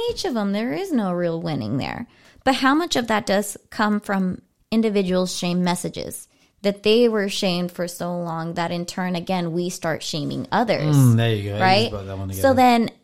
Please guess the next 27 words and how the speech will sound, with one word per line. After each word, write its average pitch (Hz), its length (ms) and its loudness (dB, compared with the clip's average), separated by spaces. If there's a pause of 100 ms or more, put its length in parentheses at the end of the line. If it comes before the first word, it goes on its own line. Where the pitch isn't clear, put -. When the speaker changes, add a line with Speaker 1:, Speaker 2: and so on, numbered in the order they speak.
(580)
Speaker 1:
the 240 200 0
goal 262 300 4
really 233 280 0
goes 208 180 -2
back 220 320 -4
to 175 340 -4
self-healing, 226 760 -2 (640)
right? 175 180 -4
How 233 280 0
do 277 60 0
we 285 180 2
make 226 320 0
ourselves 202 560 -2
the 208 120 -6
best 196 360 -4
version 196 320 -4
of 175 100 -8
ourselves 202 640 -6 (560)
so 240 340 -4
we 220 240 -2
aren't 349 200 -2
actually 254 360 -2
going 226 300 -4
out 226 300 -2 (380)
being 262 320 2
hurt 262 260 2
people, 185 480 -2